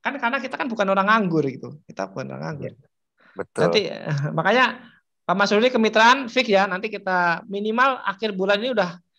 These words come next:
Speaker 1: minimal nanti gini, per, per kemitra-, per modul itu mungkin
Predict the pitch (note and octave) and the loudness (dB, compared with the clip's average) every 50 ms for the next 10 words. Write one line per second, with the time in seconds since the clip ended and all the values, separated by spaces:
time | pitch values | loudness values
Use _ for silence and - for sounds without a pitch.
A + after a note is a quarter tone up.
0 | _ _ _ _ _ _ - G3 G#3 A3 A#3 A#3 A3+ A3+ B3+ C4+ C4 B3 A#3+ A#3 | _ _ _ _ _ _ -12 -10 -8 -6 -4 -4 -2 0 0 0 0 -2 -4 -8
1 | - - G#3 G3+ A3+ C#4+ B3+ A#3 G#3 F3 D#3 - - G3+ G3 G3 F#3+ F#3+ F#3+ F#3+ | -12 -8 -8 -6 -6 -6 -6 -6 -4 -4 -6 -4 -4 -2 -2 -2 -2 -4 -4 -6
2 | F#3+ F#3+ F#3+ - _ _ _ _ _ _ _ _ _ G#3+ G#3 - G#3 G#3 G#3 G3+ | -8 -12 -16 -20 _ _ _ _ _ _ _ _ _ -6 -4 -4 -4 -6 -6 -4
3 | G3+ G3+ G3+ F#3 - - - _ _ _ _ - G3 F#3+ G3 G3 G3 F#3+ F#3+ F3+ | 0 0 0 0 -2 -8 -20 _ _ _ _ -4 -2 -2 -2 0 2 4 4 4
4 | E3 D#3+ F#3+ G3 G3 G3 F#3 F#3+ C4+ B3+ A3+ G#3+ A3 C4 C4 C#4 - A3+ | 4 2 2 2 2 0 -4 -4 -6 -6 -6 -6 -6 -8 -10 -12 -14 -16